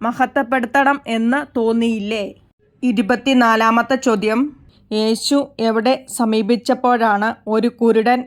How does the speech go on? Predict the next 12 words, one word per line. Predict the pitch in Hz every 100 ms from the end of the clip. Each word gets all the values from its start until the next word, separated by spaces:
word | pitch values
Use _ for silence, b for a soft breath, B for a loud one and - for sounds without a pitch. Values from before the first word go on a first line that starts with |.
| -
വഴിയരികിലിരുന്ന് | 214 214 226 233 233 247 247 214 214 233 240 -
ഭിക്ഷ | 233 - 277
യാചിക്കുന്നുണ്ടായിരുന്നത്? | 262 240 214 214 - 220 214 208 202 202 190 202 190 190 - b b -
ജെറീക്കോയെ | 196 220 233 226 254 254 269 -
സമീപിച്ചപ്പോൾ. | - 226 214 196 214 - 214 - 185 - _ _ _ _ _ _ -
ഇരുപത്തിയഞ്ചാമത്തെ | 247 202 233 247 269 269 240 233 247 233 240 269
ചോദ്യം, | 240 247 214 233 247 302 - - _ -
എന്താണ് | 220 226 240 269 269 285
സംഭവിക്കുന്നതെന്ന് | 285 220 214 233 240 254 247 220 208 190 208 247 254 b b 220
വഴിയരികിലിരുന്ന് | 233 220 254 262 269 285 254 208 220 247 262 -
ഭിക്ഷ | 240 - 277
യാചിക്കുന്നുണ്ടായിരുന്ന | 269 240 208 233 254 240 233 220 220 214 226 247